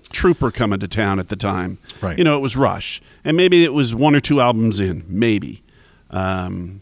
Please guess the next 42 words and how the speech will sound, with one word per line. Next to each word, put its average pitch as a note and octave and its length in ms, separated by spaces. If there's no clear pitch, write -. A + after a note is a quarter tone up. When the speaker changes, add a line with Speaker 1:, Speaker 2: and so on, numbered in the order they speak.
Speaker 1:
and E3+ 140
so A3 140
it G#3 60
wasn't G#3+ 260
Speaker 2:
So E3+ 80
Speaker 1:
a - 20
Speaker 2:
this E3 240
is C3+ 140
seventies F#3 440
Jerry? D2+ 380
Speaker 1:
Yes. B2 560
Speaker 2:
Oh, F2 160
my. D#2 360
Speaker 1:
So F#3 300
it G3+ 180
wasn't A#3+ 320
as, C#3+ 320
as, B2+ 340
uh G2+ 360
Speaker 2:
Would B2 100
this B2+ 140
be B2+ 120
Winnipeg B2 380
Arena F3 280
or C3+ 60
a A2 60
smaller B2 260
Speaker 1:
uh, - 40
Speaker 2:
venue? B2 340
Speaker 1:
Fly E4+ 420
By F#3 220
Night C#3+ 300
was B2+ 240
their A#2 180
big, A2+ 340
you F3 80
know, C#3 120
Fly A3+ 400
By G3 240
Night. E3+ 320
Speaker 2:
Uh, G2 100
Speaker 1:
Uh, E3 120